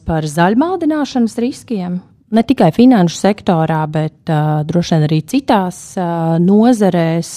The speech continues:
ā, jo šobrīd, ām, ir diezgan, es teiktu, droši vien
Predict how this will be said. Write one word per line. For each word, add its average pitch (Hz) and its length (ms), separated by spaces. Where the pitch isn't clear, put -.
ā, 175 100
jo 175 600
šobrīd, 165 800
ām, 165 280
ir 180 320
diezgan, 180 800
es - 160
teiktu, 180 320
droši 180 220
vien 160 160